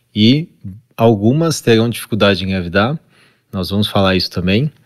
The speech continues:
Mas eu não conseguia pensar em nenhum nome melhor do que você, porque você tem essa grande paixão, você gosta de falar de sop, você fala muito de sop na, no seu Instagram. E hoje a gente tá aqui pra mergulhar nesse assunto, que é um tema super importante.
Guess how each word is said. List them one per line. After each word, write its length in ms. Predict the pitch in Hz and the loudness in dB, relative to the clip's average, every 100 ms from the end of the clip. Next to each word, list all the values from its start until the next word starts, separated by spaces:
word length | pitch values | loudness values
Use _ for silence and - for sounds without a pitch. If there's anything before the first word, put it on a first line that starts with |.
| _ - | _ -12
Mas 340 | 131 147 123 | -6 -2 2
eu 120 | 135 | 4
não 80 | 135 | 4
conseguia 400 | 139 131 123 127 | 4 2 4 2
pensar 340 | 131 127 - | 2 2 2
em 60 | 127 | 2
nenhum 200 | 127 135 | 2 2
nome 320 | 135 123 127 | 4 4 2
melhor 480 | 139 127 127 113 117 | 0 2 4 4 4
do 80 | 117 | 2
que 100 | 123 | -4
você, 420 | 139 123 120 117 | -2 -2 0 0
porque 260 | 120 107 104 | -2 -6 -6
você 240 | 104 120 | -4 -4
tem 200 | 113 120 | -2 -2
essa 220 | 127 - | 0 -2
grande 540 | 98 107 107 95 90 - - - _ | 2 2 2 0 -4 -10 -20 -20 _
paixão, 360 | 107 101 - 101 | 0 2 2 -2
você 220 | 101 104 | -4 0
gosta 480 | 95 110 104 - 90 | 4 4 2 -6 -8
de 100 | 92 | -8
falar 300 | - 95 90 | -6 -4 -6
de 80 | |
sop, 280 | - 107 98 98 | -6 -6 -6 -6
você 240 | 98 113 | -8 -8
fala 260 | - 107 101 | -4 0 2
muito 320 | 101 110 101 | 2 2 0
de 80 | 90 | -2
sop 320 | - 98 - | 0 0 0
na, 300 | 98 98 95 _ - - - - | 0 0 -2 _ -20 -20 -18 -8
no 80 | 104 | -4
seu 240 | - 101 | 2 2
Instagram. 560 | 98 - 87 92 104 143 - _ _ _ - _ - | 2 -2 -2 2 2 0 -6 _ _ _ -20 _ -2
E 120 | 104 | 4
hoje 180 | 107 110 | 4 4
a 40 | |
gente 200 | 107 113 | 2 0
tá 80 | - | 0
aqui 200 | 110 - | 0 0
pra 160 | 110 113 | 0 2
mergulhar 560 | 113 120 120 107 107 | 4 2 2 2 2
nesse 200 | 113 107 | 0 -2
assunto, 540 | 107 - 107 113 107 - | -6 -4 -2 -2 -4 -6
que 100 | - | -2
é 40 | |
um 100 | 104 | 0
tema 300 | - 107 104 | 2 2 2
super 280 | - 104 113 | 0 0 2
importante. 800 | 120 - 143 - 90 87 - | 2 2 0 0 -6 -6 -8